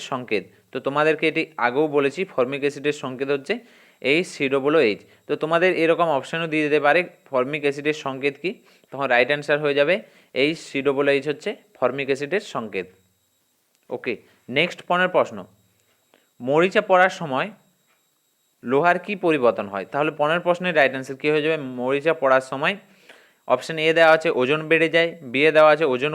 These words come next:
কমে যায়, সি এ দেওয়া আছে ওজন পরিবর্তন, আহ, পরিবর্তিত থাকে, ডি এ দেওয়া আছে, আহ, ডি এ দেওয়া আছে লোহা উড়ে যায়, উড়ে যায় হবে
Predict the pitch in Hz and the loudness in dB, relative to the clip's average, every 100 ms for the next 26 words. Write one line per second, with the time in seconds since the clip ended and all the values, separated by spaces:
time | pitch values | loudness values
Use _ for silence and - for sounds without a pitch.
0 | 151 156 160 160 156 156 - 151 151 151 | -2 -4 0 0 0 -4 -2 2 4 4
1 | 151 156 120 131 151 151 135 143 147 143 | 4 0 -2 -2 -4 -4 -4 0 0 0
2 | 156 151 - 123 127 123 120 131 135 143 | -8 -10 -6 -2 0 0 -2 -4 -2 0
3 | 147 147 160 156 143 170 170 - _ - | -2 -2 -4 -2 -2 -2 -6 -10 _ -20
4 | - 117 135 139 143 143 196 240 - _ | -8 2 4 6 6 4 0 -6 -12 _
5 | _ _ _ _ 113 113 107 101 76 _ | _ _ _ _ -8 -6 -6 -8 -14 _
6 | _ _ - 110 120 135 147 135 143 143 | _ _ -20 -12 -6 -2 -2 2 4 4
7 | 143 190 226 _ _ _ _ _ _ _ | 2 -4 -10 _ _ _ _ _ _ _
8 | _ _ _ _ _ _ _ - 127 139 | _ _ _ _ _ _ _ -8 -4 2
9 | 180 180 139 135 104 92 90 _ 135 135 | 2 2 2 2 0 -4 -6 _ -10 -6
10 | 123 120 123 | -4 -2 -2